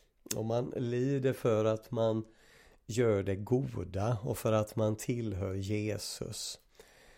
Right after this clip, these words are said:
så visar det ju faktiskt bara på att man följer i Jesu fotspår.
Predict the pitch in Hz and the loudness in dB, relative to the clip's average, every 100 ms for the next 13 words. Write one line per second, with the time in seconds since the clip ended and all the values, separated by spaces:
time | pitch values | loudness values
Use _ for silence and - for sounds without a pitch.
0 | - - - 131 120 160 147 110 - 123 | -20 -10 -2 2 4 4 4 2 0 2
1 | 135 127 117 110 - - 107 120 110 107 | 2 2 2 -2 -2 -4 -2 2 2 2
2 | 107 98 - 101 101 - - 120 101 98 | 0 -2 -2 -4 -4 -6 0 2 2 -2
3 | 98 107 104 - 101 95 95 98 101 - | 0 0 2 0 -2 -2 -2 -2 -2 -6
4 | 104 - 107 104 - - - - | -6 -4 -4 -4 -6 -8 -8 -10